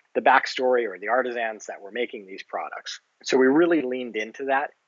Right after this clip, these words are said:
in the early days. And because of the scale or challenges in scale we had in manufacturing in San Francisco, we always had a backlog of orders.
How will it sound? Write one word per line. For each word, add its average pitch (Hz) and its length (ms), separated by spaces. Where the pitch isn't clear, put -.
in 131 140
the 127 100
early 131 300
days. 135 500
And 113 500
because 175 480
of 143 180
the 120 140
scale 120 840
or 98 120
challenges 123 680
in 107 120
scale 113 420
we 101 120
had 117 340
in 101 140
manufacturing 107 800
in 92 100
San 92 220
Francisco, 104 640
we 127 140
always 135 320
had 135 120
a 117 60
backlog 107 760
of 95 100
orders. - 640